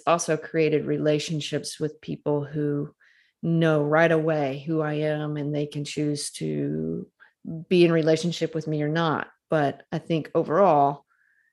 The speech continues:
you know, I feel very enveloped by my community now. Um, but it's taking a lot, it's taken a lot of, it's taken this twelve years to get to this point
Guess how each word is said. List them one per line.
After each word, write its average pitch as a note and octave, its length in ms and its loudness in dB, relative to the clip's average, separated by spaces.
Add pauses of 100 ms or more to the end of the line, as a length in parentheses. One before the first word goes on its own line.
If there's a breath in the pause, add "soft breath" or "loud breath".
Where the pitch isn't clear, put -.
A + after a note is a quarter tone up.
(180)
you E3 160 -4
know, D3+ 240 -2
I F3 240 2
feel D#3 280 -2
very D#3 420 2
enveloped D3 540 -2
by D#3 200 -2
my C#3+ 180 -2
community D#3+ 480 -2
now. C#3+ 440 -6 (800)
Um, D3 480 -6 (840)
but E3 100 0
it's D#3 140 -4
taking E3+ 400 -4
a D3 80 -4
lot, D3+ 300 0
it's - 140 -4
taken B3+ 300 2
a F3+ 60 4
lot D#3 260 2
of, D3+ 160 -2
it's F3+ 160 -6
taken A#3+ 320 2
this D3 160 -4
twelve B2+ 300 -4
years B2 480 -6
to D3+ 100 -8
get C#3+ 220 -6
to - 100 -16
this - 140 -12
point - 340 -14